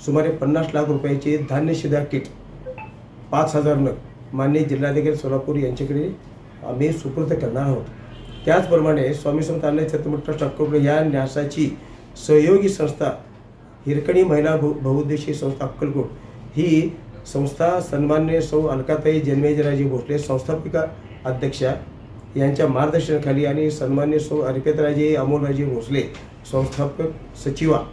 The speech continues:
यांच्या नेतृत्वाखाली पूरग्रस्त महिलांसाठी एक हजार साडी चोळीचे वाटप करण्यासाठी सन्मान्य जिल्हाधिकारी सोलापूर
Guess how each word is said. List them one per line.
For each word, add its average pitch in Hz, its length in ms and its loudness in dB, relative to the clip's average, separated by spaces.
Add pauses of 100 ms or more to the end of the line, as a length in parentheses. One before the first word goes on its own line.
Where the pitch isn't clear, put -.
(340)
यांच्या 139 280 2
नेतृत्वाखाली 143 760 0
पूरग्रस्त 156 580 -2
महिलांसाठी 135 760 2 (920)
एक 165 360 2
हजार 165 240 2
साडी 151 320 0
चोळीचे 151 480 0
वाटप 135 340 0
करण्यासाठी 135 340 0
सन्मान्य 139 440 2
जिल्हाधिकारी 135 520 0
सोलापूर 131 400 -2